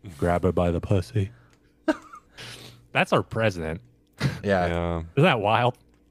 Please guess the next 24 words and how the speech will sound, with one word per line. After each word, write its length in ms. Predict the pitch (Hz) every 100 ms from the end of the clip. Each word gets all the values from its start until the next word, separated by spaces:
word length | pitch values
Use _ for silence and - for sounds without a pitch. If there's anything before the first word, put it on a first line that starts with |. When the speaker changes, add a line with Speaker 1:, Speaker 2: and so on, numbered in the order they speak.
| _ _ -
Speaker 2:
Yes, 200 | 117 -
Speaker 3:
Hopefully 160 | 120
Speaker 2:
it 20 |
Speaker 3:
not 160 | 107 117
Speaker 2:
is. 40 |
Speaker 3:
for 100 | -
long, 420 | 92 104 90 87 87
but 300 | 85 82 80 _ _ _ _ _
Speaker 1:
Well, 320 | 104 131 110 95
Speaker 2:
Hopefully. 240 | 95 98 _ -
Speaker 1:
everyone, 520 | 123 139 143 143 143
make 200 | 127 131
sure 180 | - 147
you 120 | 143 143
go 160 | 147
vote. 360 | 139 147 123 139 _ _ _ -
Speaker 2:
Yes. 340 | 107 92 - _ _ _ _ _ -
Speaker 1:
V-, 220 | 120 143 -
vote, 400 | 120 151 180 - -
vote 400 | 131 143 160 165
what 240 | - 135 120
your 160 | 120
heart 340 | 107 120 120 -
says, 560 | - 90 82 82 -